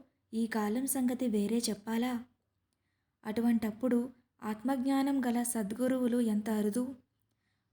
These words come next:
అట్టి వారిని మాత్రమే ముముక్షువులు ఆశ్రయించాలని భగవద్గీత చెబుతున్నది. అయితే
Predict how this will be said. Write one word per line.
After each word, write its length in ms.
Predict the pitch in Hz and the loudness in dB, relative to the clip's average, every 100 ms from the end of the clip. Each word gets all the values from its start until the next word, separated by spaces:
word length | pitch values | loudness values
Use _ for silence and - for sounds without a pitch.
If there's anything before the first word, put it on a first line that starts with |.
| - | -14
అట్టి 240 | 202 220 | -6 -2
వారిని 400 | 208 208 226 247 | 0 0 2 4
మాత్రమే 640 | 254 220 196 202 208 269 - - _ - | 4 2 2 0 2 2 -2 -14 _ -6
ముముక్షువులు 560 | 214 214 247 - 269 262 | 0 2 0 0 0 2
ఆశ్రయించాలని 1080 | 220 202 196 233 233 220 226 208 180 185 202 - _ _ _ - | 2 0 0 4 4 4 0 0 0 0 -4 -10 _ _ _ -4
భగవద్గీత 760 | 196 208 240 233 240 220 247 | -2 0 0 0 0 0 0
చెబుతున్నది. 580 | 202 190 202 196 185 190 - _ _ _ _ _ _ _ _ - | 0 0 0 0 0 -6 -12 _ _ _ _ _ _ _ _ -6
అయితే 480 | 202 208 226 254 | -4 0 0 0